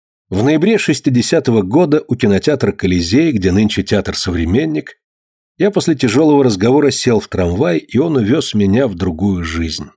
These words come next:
о чем по сей день ни капли не жалею. Однажды я вышел с друзьями из ресторана, который дислоцировался в детском центре Ролана Быкова.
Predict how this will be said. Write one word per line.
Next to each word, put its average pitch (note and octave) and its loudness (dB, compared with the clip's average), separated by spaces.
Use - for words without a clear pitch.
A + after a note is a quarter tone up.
о F2 -10
чем F#3 0
по G#2 -4
сей F2 -4
день B2+ 0
ни F2+ -4
капли - -6
не F#2 -2
жалею. D#2+ -10
Однажды F3 2
я F#3+ 4
вышел F3+ 2
с A#2+ 0
друзьями B2 2
из B2+ -2
ресторана, D#3 0
который D3 0
дислоцировался C3 0
в F#2+ -8
детском B2+ 0
центре B2+ 0
Ролана F#2+ 0
Быкова. - -8